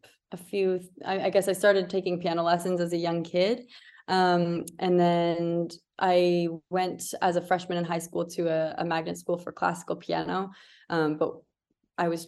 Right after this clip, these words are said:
starting experimenting with songwriting and didn't feel like I jived with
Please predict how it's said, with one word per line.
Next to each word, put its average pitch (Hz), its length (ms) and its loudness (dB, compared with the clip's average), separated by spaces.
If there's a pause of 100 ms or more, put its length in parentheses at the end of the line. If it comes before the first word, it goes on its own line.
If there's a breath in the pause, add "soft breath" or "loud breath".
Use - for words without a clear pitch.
(220)
starting 196 520 4
experimenting 170 640 -2
with 170 160 -6
songwriting 220 680 4
and 165 140 -2
didn't 175 360 -4
feel 180 200 2
like 170 160 4
I 165 140 4
jived 160 480 2
with 165 200 -2